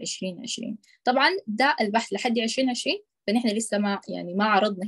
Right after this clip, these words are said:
هنا، ما واضح ما بعد عشرين عشرين كيف ال-، الترند ماشي بتاع المنشورات العلمية عبر السنوات. تاني، آم، برضو المنشورات العلمية على حسب السبجكت. هنا بيوضح لك لو قلنا إنه كل ال-،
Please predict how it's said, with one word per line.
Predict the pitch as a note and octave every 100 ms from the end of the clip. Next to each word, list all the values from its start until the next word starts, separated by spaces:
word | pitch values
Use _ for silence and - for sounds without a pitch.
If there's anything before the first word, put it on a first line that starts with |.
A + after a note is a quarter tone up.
| G3+
هنا، | F#3
ما | G3+
واضح | A3 G#3 G3 A3 - F#3+
ما | F3+
بعد | F3 G3 F#3+
عشرين | - - F#3+
عشرين | - - F3+
كيف | - F#3+ - - - _ -
ال-، | F3 E3+ E3
الترند | - - - G3+ F#3
ماشي | F#3 F#3 - D#3+
بتاع | - E3
المنشورات | E3+ F3 E3 F3 D#3+
العلمية | E3 E3+ F3 G3 _ _
عبر | - -
السنوات. | - A#3 - G#3+ _ _ _ _ _ -
تاني، | C#4 F4 F#4 -
آم، | G#3+ G3+ F#3+ F#3 - _ -
برضو | C4 D4 G#4 D4+
المنشورات | G#3+ A3+ A3 A#3+
العلمية | G3+ G3 A3+
على | G3+
حسب | - C4 A3+
السبجكت. | G#3+ A#3+ B3 B4 - - _ _ _ _ _ -
هنا | F4+ F4 A#4 _ _ -
بيوضح | G#3+ G#3 F#3+ A3 A#3
لك | A3
لو | F#3+ G3+
قلنا | C#4 C#4+
إنه | C#4+ C4+
كل | C4 E4+ D#4+ D#4+
ال-، | D4+ A#3+ A3